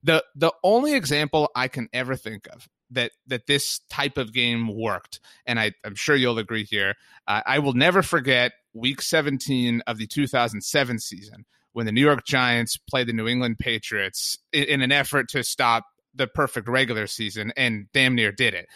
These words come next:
And that ultimately wound up playing, obviously, a huge factor in Super Bowl forty-two. Um,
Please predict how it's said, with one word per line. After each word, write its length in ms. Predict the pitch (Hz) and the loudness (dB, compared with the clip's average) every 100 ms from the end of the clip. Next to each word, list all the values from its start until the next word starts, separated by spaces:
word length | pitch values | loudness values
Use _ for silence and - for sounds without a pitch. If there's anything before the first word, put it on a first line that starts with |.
| - - | -20 -6
And 480 | 123 127 120 113 110 - | 2 4 4 2 -2 -2
that 180 | 135 | 2
ultimately 540 | 165 196 156 147 135 131 | 4 2 2 0 2 2
wound 320 | 131 131 127 | 2 2 2
up 160 | 123 117 - | 0 -2 -4
playing, 580 | 139 127 123 123 120 - | 0 0 0 -2 -4 -2
obviously, 460 | 123 117 - 123 110 | -2 -2 -4 -2 -2
a 20 | |
huge 280 | 127 117 - | -2 -2 0
factor 520 | 135 123 - 104 98 | 0 0 -2 -4 -4
in 180 | 107 107 | -6 -8
Super 200 | 127 113 | -6 -2
Bowl 160 | 107 | -2
forty-two. 640 | - 117 101 - 139 107 101 _ - _ | -2 -4 -4 0 2 2 -4 _ -20 _
Um, 500 | 104 110 110 107 110 | 0 2 2 2 -2